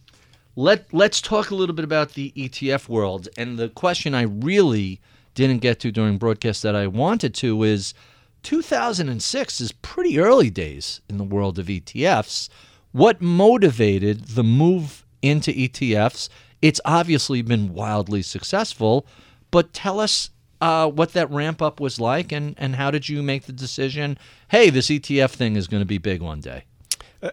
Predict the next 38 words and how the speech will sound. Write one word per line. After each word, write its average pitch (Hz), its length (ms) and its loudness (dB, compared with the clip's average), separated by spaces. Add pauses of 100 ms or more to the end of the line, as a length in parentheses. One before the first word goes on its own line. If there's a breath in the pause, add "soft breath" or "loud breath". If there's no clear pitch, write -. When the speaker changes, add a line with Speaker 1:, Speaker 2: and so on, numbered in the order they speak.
Speaker 2:
I 143 80 4
think, 208 420 6
you 131 100 2
know, 120 160 6
my, 127 380 6 (220)
my 123 220 4
background 107 760 0
is 101 140 -2
more 107 280 4
of 98 160 -2
a 98 80 -2
business 113 460 -2
person 123 480 0
who 107 140 0
works 101 340 0
at 104 100 0
an 95 140 -4
asset 101 360 -6
manager 107 500 -2
rather 107 600 0
than 98 160 -2
a 95 60 -2
portfolio 95 580 -4
manager. 92 680 -6
And 117 180 4
Speaker 1:
Mm-hmm. 117 80 0
Speaker 2:
like 117 220 2
a 117 60 0
lot 113 220 2
of 107 80 -2
car 117 340 2
engineers 110 760 0 (260 loud breath)
run 110 280 2
car 113 260 2
companies 143 560 0
or 101 60 -2
used 98 280 -2
to, 147 200 2